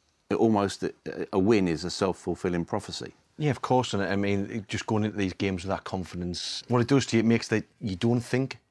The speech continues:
Speaker 2: You don't have to think about things, everything just comes naturally, and, like, when athletes talk about being in the zone, you're already there. You know, you, you're not worrying about, uh,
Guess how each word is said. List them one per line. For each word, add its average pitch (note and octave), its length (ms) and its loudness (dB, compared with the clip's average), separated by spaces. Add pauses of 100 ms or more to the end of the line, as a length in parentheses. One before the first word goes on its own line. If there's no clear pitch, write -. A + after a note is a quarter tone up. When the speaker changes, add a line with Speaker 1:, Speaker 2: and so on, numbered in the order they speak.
(720)
Speaker 2:
You F#2+ 80 -4
don't A2+ 100 2
have A2 140 0
to A#2 60 -8
think B2 200 0
about A2 240 2
things, A2 380 0
everything G#2 240 0
just G2 160 -4
comes F2 200 -4
naturally, F#2+ 460 -4
and, F#2 80 -2
like, F2+ 240 -4 (200)
when F#2 120 -2
athletes F#2+ 300 -2
talk - 160 -2
about F2 240 -4
being F#2 180 0
in F2+ 120 -2
the E2+ 80 -4
zone, F#2 260 -2
you're G2+ 120 0
already G2+ 220 0
there. F#2 280 -2 (400)
You F2 140 -4
know, F2 100 -4
you, F2+ 240 -2
you're G2 100 -2
not F#2+ 120 -2
worrying F#2+ 240 0
about, F2+ 380 -4
uh, D#2 300 -6